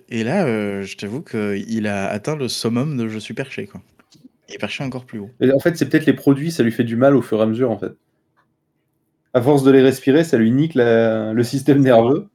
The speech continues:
Speaker 1: Bah, c'est vrai. En tout cas, il met pas son masque, hein.
Speaker 2: Ah.
Speaker 1: Ah là
Speaker 2: Ouais.
Speaker 1: là, ah là là. Dénonciation.
Speaker 2: Ouais, non, mais, euh, pff,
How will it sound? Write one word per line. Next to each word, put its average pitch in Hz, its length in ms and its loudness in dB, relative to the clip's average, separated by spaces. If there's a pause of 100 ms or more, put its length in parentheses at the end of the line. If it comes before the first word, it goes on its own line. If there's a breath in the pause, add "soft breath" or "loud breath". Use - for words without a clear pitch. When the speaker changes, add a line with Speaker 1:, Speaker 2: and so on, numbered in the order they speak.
(800 soft breath)
Speaker 1:
Bah, 113 120 -6
c'est 110 120 -10
vrai. 104 80 -8
En 101 40 -8
tout 120 120 -12
cas, 147 100 -10
il 143 60 -6
met 120 80 -2
pas 110 100 -6
son 127 140 -10
masque, 113 240 -8
hein. 143 100 -16 (840)
Speaker 2:
Ah. 107 240 -4 (180)
Speaker 1:
Ah 156 160 2
là 156 100 4
Speaker 2:
Ouais. 143 60 4
Speaker 1:
là, 127 260 2 (120)
ah 131 80 -4
là 120 100 -4
là. 107 220 -8 (320)
Dénonciation. 127 760 -4 (640 soft breath)
Speaker 2:
Ouais, 123 220 4
non, 113 100 2
mais, 107 120 2
euh, 101 260 0
pff, - 220 -20